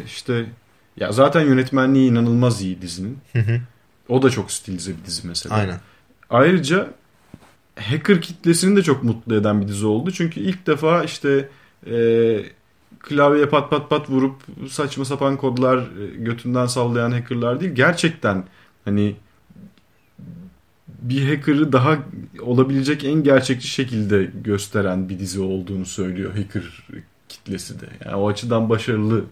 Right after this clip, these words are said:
Speaker 1: olduğunu da söylüyorlar. Hani ben, benim için çok bir şey ifade et-, etmiyor bu. Yani
Speaker 2: Evet.
Speaker 1: o, onlar, insanlar klavyeyi vurup kod yazdıklarında da benim için aynı şeydi ama hani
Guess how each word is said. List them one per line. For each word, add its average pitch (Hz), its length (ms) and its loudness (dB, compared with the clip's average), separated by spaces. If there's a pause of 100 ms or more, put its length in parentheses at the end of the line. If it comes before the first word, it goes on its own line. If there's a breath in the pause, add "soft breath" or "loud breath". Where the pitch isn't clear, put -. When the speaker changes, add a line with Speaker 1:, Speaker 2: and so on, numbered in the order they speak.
(240)
Speaker 1:
olduğunu 104 480 0
da 104 80 0
söylüyorlar. 95 540 -6
Hani 113 280 0 (400 loud breath)
ben, 123 320 4 (500 soft breath)
benim 120 180 2
için 120 140 -6
çok 127 200 -4
bir - 60 -14
şey 127 140 -2
ifade 123 320 2
et-, 135 120 -2 (120)
etmiyor 101 460 -6
bu. 95 160 -8
Yani 98 280 -2
Speaker 2:
Evet. 95 40 -2
Speaker 1:
o, 98 200 -2
onlar, 101 240 -4 (140)
insanlar 107 420 -4
klavyeyi 107 400 0
vurup 104 280 -6
kod 107 200 -4
yazdıklarında 104 600 -2
da 92 100 -6
benim 95 160 -6
için - 180 -12
aynı - 200 -12
şeydi 110 260 -4
ama 180 200 -4
hani 120 220 -2